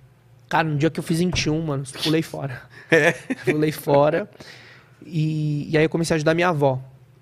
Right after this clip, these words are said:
Speaker 1: Meu avô ficou doente, e aí a gente não tinha condição de pagar hospital, plano de saúde, não queria depender de saúde pública aqui. É, mandou ele pra Coreia.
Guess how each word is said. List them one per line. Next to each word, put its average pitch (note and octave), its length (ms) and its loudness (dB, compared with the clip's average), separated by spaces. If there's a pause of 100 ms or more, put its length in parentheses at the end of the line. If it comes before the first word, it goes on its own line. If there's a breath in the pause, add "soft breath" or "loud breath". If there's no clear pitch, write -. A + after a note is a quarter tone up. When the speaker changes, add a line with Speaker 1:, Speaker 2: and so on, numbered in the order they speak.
(140)
Speaker 1:
Meu D#3 240 2
avô D#3+ 240 0
ficou D3+ 220 -2
doente, C#3+ 840 -2 (400)
e D3 60 0
aí C#3+ 80 4
a C#3+ 40 2
gente D3+ 200 -4
não D3+ 80 0
tinha D3+ 140 -2
condição D3+ 260 -4
de C#3+ 100 -4
pagar C3+ 480 0
hospital, C3+ 800 -2
plano C3+ 240 -4
de C3+ 60 -8
saúde, C3+ 520 -4
não C3+ 80 -4
queria C#3+ 160 -2
depender C#3+ 320 -2
de C3+ 80 -6
saúde C#3 240 -2
pública C3+ 360 -4
aqui. E3 340 -6 (640 loud breath)
É, C#3+ 460 0 (380)
mandou E3 340 2
ele F3 80 0
pra F3 140 -2
Coreia. C#3 480 -2